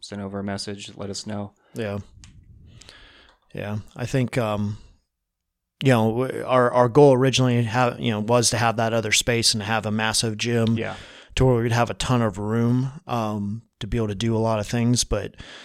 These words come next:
Speaker 2: I think that's kinda one of the things. Now, it, it does get a little packed, so I think,
Speaker 1: Mm-hmm.
Speaker 2: you know, we might limit, um, we might limit entry a little bit in the future, but, um, I'm not really sure
Speaker 1: Which is
Speaker 2: on
Speaker 1: a
Speaker 2: that
Speaker 1: good
Speaker 2: yet.
Speaker 1: problem to have.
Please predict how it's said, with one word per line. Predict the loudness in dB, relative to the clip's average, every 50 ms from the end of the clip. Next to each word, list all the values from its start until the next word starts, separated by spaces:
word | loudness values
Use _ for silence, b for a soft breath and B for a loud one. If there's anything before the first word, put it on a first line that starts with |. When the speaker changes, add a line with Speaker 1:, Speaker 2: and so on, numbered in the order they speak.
| B B B B B
Speaker 2:
I | -2 2
think | 2 2 2
that's | 2 2 0 0 0
kinda | 0 -4 -2 -2 -2 -2
one | -2 -2 -2 -2
of | -4
the | -6
things. | -6 -6 -4 -4 -2 0
Now, | -2 0
it, | 0 -2 0 0
it | 0 2
does | 2 0 2 2
get | 2 2
a | 2
little | 2 0 2 2
packed, | 4 4 4 2 0 -2 -2
so | -2 -2
I | -2
think, | 0 -2 -2 -2 -4 -6 _ -20 _ _ _ -8
Speaker 1:
Mm-hmm. | -4 -2
Speaker 2:
you | -2
know, | 0
we | 2 2 4
might | 4 2 0 -2 -2
limit, | -4 -2 -2 -2 -2 -4 -8 _ _ _ _ _ _ _ _ _ _ _ -20 -20 _ _ -4
um, | -4 -4 -4 -6 -8 -12 -12 -14 -14 -14 -16 -18 -20 -20
we | -20 -20 -14 -6 -2 0
might | 2 2 2 0
limit | 0 -2 -2 -4 -6 -8
entry | -8 -8 -8 -8 -8 -8
a | -10
little | -8 -8 -6 -6 -6 -6
bit | -6 -8 -8
in | -8 -10
the | -12
future, | -10 -10 -8 -8 -6 -6 -8 -8
but, | -8 -10 -12 -14 -14 -16 -18 B B B B B B B B B -20 -18
um, | -16 -14 -14 -14 -14 -10 -6
I'm | -6 -4
not | -4 -4
really | -4 -2 -2
sure | -2 -2 -4
Speaker 1:
Which | -4 -6
is | -6 -6
Speaker 2:
on | -4
Speaker 1:
a |
Speaker 2:
that |
Speaker 1:
good | -4 -6 -6
Speaker 2:
yet. |
Speaker 1:
problem | -6 -6 -8 -8 -8
to | -10
have. | -10 -10 -12 -12 -14